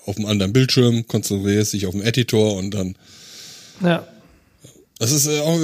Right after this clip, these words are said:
Speaker 1: so, wie, wie du schon sagtest, so eine Priorität. Wenn ich, äh, sage, „Ey, Kollege,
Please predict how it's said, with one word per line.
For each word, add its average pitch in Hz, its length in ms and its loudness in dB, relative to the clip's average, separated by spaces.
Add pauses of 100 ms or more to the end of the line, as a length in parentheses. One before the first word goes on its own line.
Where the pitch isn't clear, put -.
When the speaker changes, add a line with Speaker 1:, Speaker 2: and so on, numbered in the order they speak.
Speaker 1:
so, 127 120 -6 (100)
wie, 120 380 -4
wie 127 80 0
du 131 100 4
schon 127 160 2
sagtest, 127 240 0
so 113 80 -2
eine 117 80 0
Priorität. 120 840 2
Wenn 110 160 -2
ich, 113 280 -10
äh, 104 280 -2
sage, 117 360 -6 (120)
„Ey, 165 240 -2
Kollege, 170 580 4